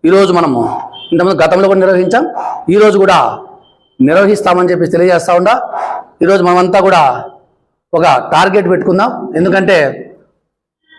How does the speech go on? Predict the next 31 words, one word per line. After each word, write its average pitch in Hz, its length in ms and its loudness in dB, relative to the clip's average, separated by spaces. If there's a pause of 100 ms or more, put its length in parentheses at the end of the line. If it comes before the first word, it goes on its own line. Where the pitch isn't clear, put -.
(320)
ఈరోజు 202 320 2 (320)
మళ్ళీ, 214 220 2 (340)
అంటే, 170 220 2
మళ్ళీ 214 240 4
ఈ - 100 4
కార్యకర్తల 185 420 2
సమావేశం 180 340 0
ఇరవై 180 220 4
నాలుగు, 170 180 2 (100)
ఇరవై 170 200 4
ఆరో 170 160 2
పెడతాం. 147 280 -4
మళ్ళీ 127 180 -4 (440)
అప్పుడు 208 220 -2 (100)
కంటిన్యూషన్గా 196 600 0 (120)
మళ్ళీ 196 180 2
ఇంకొకసారి 175 460 -2
కూడా 156 120 2 (1040)
జరుపుతాం. 180 360 2 (100)
ఈరోజు 196 320 4 (840)
తప్పకుండా 175 400 -2
అందరూ 190 240 2
కూడా 180 140 4 (540)
భాగస్వామ్యం 170 480 2
జవ-, 170 240 0
కావాలని 170 320 2
చెప్పేసి 165 320 -2
మిమ్మల్ని 147 200 -2
అందరం 165 180 -2
కూడా 160 180 -2
కోరుతా 156 240 0